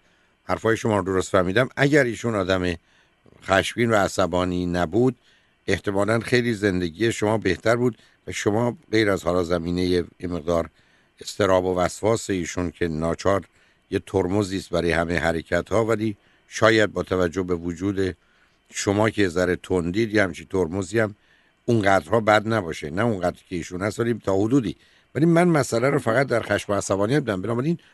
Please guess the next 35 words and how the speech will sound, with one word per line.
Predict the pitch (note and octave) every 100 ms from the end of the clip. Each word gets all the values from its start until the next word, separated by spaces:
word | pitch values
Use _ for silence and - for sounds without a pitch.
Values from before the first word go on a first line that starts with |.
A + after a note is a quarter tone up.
| _
مشخص | B2 - B2 - D#3 -
ازتون | A2+ B2+ B2+
این | A#2+
سوال | A#2 A2 G2
دارم، | F2 D2+ - _ _ -
اگر | D3+ E3 E3+
ایشون | - B2 - A#2+ B2+ - _ _ _
آدمی | G#2+ G2+ B2
باشه | B2 G#2 -
که | F#2+ F#2+
خشمش | - A#2 - G2+ -
رو | G2
بتونه | F#2 - F#2+ F2+
اداره | E2 E2 F#2
کنه | - D#2 D2+ - _ _ _ -
و | G2+
این | F#2+ B2 C3 A#2 - A1 C2 - -
اتفاقاتی | G2+ - G#2 G2+ F#2 A#2 A2+
که | C#3
شما | - G2+ F#2
میگید | F2 F2+
هنوز | E2+ E2+ E2
برخی | E2 D#2+ -
از | D#2+
اوقات | E2+ D#2+
میفته | E2+ E2 - B2 - _ _ _ _ _
اصلاً | F#2+ - A#2 B2 A2 G2
نیفته | F#2 E2 - A2+
یا | G2 F2 D#2 -
اینقدر | F#2 F2 G#2+
کم | - G#2 G#2+
بشه | F#2 F2+
که، | E2 F2+ _ _ F2+
یا |
اینقدر | F#2 F2 G#2